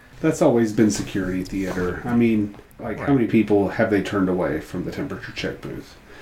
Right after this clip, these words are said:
Speaker 1: Those things aren't very accurate,
Speaker 2: Yeah.
Speaker 1: and you'd have to show up with, like, a massive fever, and how many people
Speaker 2: <laughs>
Speaker 1: are just being that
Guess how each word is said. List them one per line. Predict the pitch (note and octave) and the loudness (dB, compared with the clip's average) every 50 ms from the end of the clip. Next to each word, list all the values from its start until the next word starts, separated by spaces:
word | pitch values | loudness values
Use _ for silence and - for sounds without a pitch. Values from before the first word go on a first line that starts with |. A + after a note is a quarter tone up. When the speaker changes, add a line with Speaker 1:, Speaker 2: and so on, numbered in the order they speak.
| - _ _ | -20 _ _
Speaker 1:
Those | - C3+ A#2+ A#2+ | -2 -2 -2 0
things | - D#3 C#3+ C3 A#2 A#2+ | 2 4 4 4 4 2
aren't | A2 G#2+ F#2+ | -2 -2 -4
very | F#2 F2+ F2+ F2 E2 | -6 -8 -8 -10 -10
accurate, | F#2+ B2+ C3 C3 A#2+ - - A#2+ A2 A2 A2 G#2+ - - _ _ _ - | -8 -6 -4 -4 -4 -4 -6 -6 -4 -4 -4 -6 -8 -10 _ _ _ -12
Speaker 2:
Yeah. | - F#2+ F2+ | -8 -2 2
Speaker 1:
and | A#2+ A#2+ | 4 4
you'd | B2+ B2+ B2+ | 4 4 4
have | C3 - | 2 2
to | - G2+ | 0 0
show | - - B2+ A2+ G#2 | 0 2 2 4 4
up | F#2+ | 2
with, | G2+ G#2 | 0 -2
like, | G2 F#2 G2 F#2+ - - - - - | 0 0 -2 -2 -4 -8 -14 -16 -12
a | - A2+ | -8 -6
massive | G#2 G2+ G2+ G#2 G#2+ - - A2 G2+ | -4 -2 -2 -2 -2 -4 -6 -8 -8
fever, | - G#2+ G2+ G2 F#2 G2+ G2 G2 F#2 - | -6 -6 -4 -4 -4 -6 -6 -6 -6 -6
and | - G#2 A2 G#2+ G2+ - | -6 -8 -10 -10 -10 -8
how | - B2+ B2+ B2+ | -6 -2 0 2
many | B2 A#2+ G#2+ | 4 4 4
people | G2+ C3 G#2 G2 G2+ G2 F2+ | 4 2 0 0 0 -2 -4
Speaker 2:
<laughs> | F2 | -4
Speaker 1:
are | F2 | -6
just | F2 - - - G2 F#2+ - | -8 -8 -8 -10 -10 -4 0
being | A2+ G#2+ G2 F2+ F2+ F2+ E2+ | 0 2 2 2 -2 -4 -2
that | F#2 F#2 F#2 F2+ F2+ E2+ - - | -2 -2 -2 -2 -4 -6 -6 -10